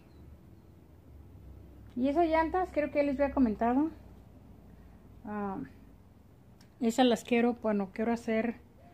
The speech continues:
quiero arreglarlas, pintarlas y todo,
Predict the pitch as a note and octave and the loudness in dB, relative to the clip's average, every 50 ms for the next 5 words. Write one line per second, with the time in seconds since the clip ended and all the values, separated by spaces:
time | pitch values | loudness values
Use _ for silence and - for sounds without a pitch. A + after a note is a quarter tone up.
0 | - - - - - - - - - - B3 B3+ C4+ C#4 C#4 C4+ B3+ A#3+ A3+ A3 | -20 -20 -20 -20 -20 -20 -20 -12 -2 0 2 4 6 6 6 6 4 4 2 0
1 | A3 A#3 - - - - - - - - - A#3 A3 G#3+ G#3 A3 A3+ B3 C4 C#4 | -2 -6 -10 -14 -18 -20 -20 -20 -20 -18 -10 -8 -6 -4 -2 0 0 2 2 2
2 | D4+ E4 E4+ - - - - - - - - - - - - - - - - - | 2 0 -2 -4 -10 -20 -20 -20 -20 -20 -20 -20 -20 -20 -20 -20 -20 -20 -20 -20
3 | - - - - G3 F3+ F3 - A3 A3+ B3+ B3 C4 B3+ B3 B3 A3+ - - A#3+ | -20 -18 -10 -6 -4 -4 -2 0 2 2 2 2 2 0 0 -2 -4 -8 -4 -2
4 | A#3+ B3+ C#4 D4 | 0 2 2 0